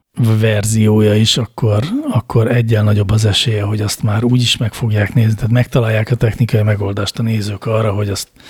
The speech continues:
e, ne csak fizetős módon nézzék. Valószínűleg így is egyébként fogják tudni rögzíteni az adást, és ha egyszer valaki rögzíti, akkor az a dolog egy idő után fel fog kerülni a torrentre.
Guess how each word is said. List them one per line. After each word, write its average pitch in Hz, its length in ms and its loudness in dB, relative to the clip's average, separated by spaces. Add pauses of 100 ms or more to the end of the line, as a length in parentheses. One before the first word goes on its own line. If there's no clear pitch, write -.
(540)
e, 110 320 0
ne 110 160 2
csak 98 200 -4
fizetős 104 560 -6
módon 101 320 -2
nézzék. 127 600 -2
Valószínűleg 143 480 -2
így 160 100 4
is 143 140 2
egyébként 113 480 0
fogják 110 400 0
tudni 113 520 2
rögzíteni 110 720 0 (760)
az 104 180 -2
adást, 101 300 -2
és 117 120 0
ha 117 100 2
egyszer 110 300 0
valaki 110 320 0
rögzíti, 110 520 2
akkor 107 320 -2
az 101 140 -2
a 104 40 -2
dolog 104 280 0
egy 110 140 2
idő 113 120 2
után 107 240 0
fel 101 200 -2
fog 104 200 -6
kerülni 104 480 -4
a 107 60 -6
torrentre. 120 680 0